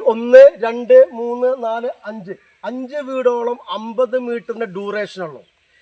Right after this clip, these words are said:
ഈ എം സി എഫിൻ്റെ നിർമ്മാണത്തിൽ തന്നെ പറയുന്നുണ്ട്, നൂറ് മീറ്ററിൻ്റെ ഡിസ്റ്റൻസിലേ ഇത് പണിയാൻ പാടുള്ളൂ. ജലാശയം, അതുപോലെ, ഏ, വീടുകൾ, ജനവാസ കേന്ദ്രങ്ങൾ, ഇതിനൊക്കെ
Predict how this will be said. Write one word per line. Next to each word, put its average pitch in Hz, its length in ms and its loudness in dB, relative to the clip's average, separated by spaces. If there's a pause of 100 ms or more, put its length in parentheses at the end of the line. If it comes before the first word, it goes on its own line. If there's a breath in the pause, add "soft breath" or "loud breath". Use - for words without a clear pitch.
(160)
ഈ - 20 -14 (140)
എം 247 160 -4
സി 254 140 -16
എഫിൻ്റെ 285 320 -2
നിർമ്മാണത്തിൽ 254 600 0
തന്നെ 269 200 4
പറയുന്നുണ്ട്, 214 440 -4
നൂറ് 285 420 -8
മീറ്ററിൻ്റെ 247 540 -4
ഡിസ്റ്റൻസിലേ 247 760 -2 (140)
ഇത് 214 100 -8 (140)
പണിയാൻ 208 440 -6
പാടുള്ളൂ. 143 300 -12 (360 soft breath)
ജലാശയം, 214 640 -4 (340 soft breath)
അതുപോലെ, 226 280 -4 (420 soft breath)
ഏ, 214 40 -10 (880)
വീടുകൾ, 226 440 -2 (440 soft breath)
ജനവാസ 233 340 -6 (160)
കേന്ദ്രങ്ങൾ, 233 500 -2 (360 soft breath)
ഇതിനൊക്കെ 269 320 -2